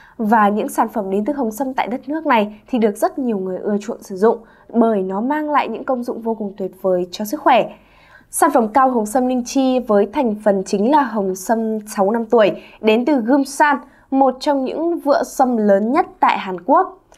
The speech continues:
Và những củ sâm tại đây thì được chọn lọc những củ sâm tốt nhất, có chất lượng tuyệt vời nhất. Và từ đó thì cho ra đời dòng sản phẩm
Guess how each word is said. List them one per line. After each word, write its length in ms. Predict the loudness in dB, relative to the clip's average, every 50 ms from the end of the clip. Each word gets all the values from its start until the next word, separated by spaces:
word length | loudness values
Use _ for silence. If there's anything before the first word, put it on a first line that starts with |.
| _ _ _ -6
Và 240 | 0 2 4 4 4
những 240 | 2 0 -2 -2 -2
củ 200 | 0 0 0 0
sâm 220 | 0 -2 -2 0
tại 160 | 0 -2 0
đây 200 | 2 2 0 0 0
thì 100 | -4 -4
được 160 | -4 -4 -4 -4
chọn 180 | -4 -4 -4 -2
lọc 240 | 0 2 2 2 2 -2 -10 -14 _ -4
những 160 | -2 -2 -2
củ 140 | 0 -2 -2
sâm 260 | -2 -2 -4 -4 -6 -6
tốt 260 | -2 0 0 2 4
nhất, 180 | 4 2 2 2 -2 -6 _ _ _ _
có 160 | 0 2 2
chất 240 | 2 0 -2 -2 0
lượng 200 | 0 -2 -2 -4 -4 _
tuyệt 140 | -2 -2 -2 -2 -4
vời 160 | -4 -4 0
nhất. 200 | 0 0 0 0 -4 -10 _ _ _ _ _
Và 140 | 0 0 0
từ 140 | 0 0 -2
đó 260 | 2 4 4 4 4 2
thì 100 | -2 -6 -4
cho 180 | -4 -2 -2
ra 140 | 0 0 -2
đời 240 | 0 0 0 0 0
dòng 240 | 0 -2 -4 -4 -6
sản 220 | -6 -6 -6 -6
phẩm 220 | -6 -8 -10 -10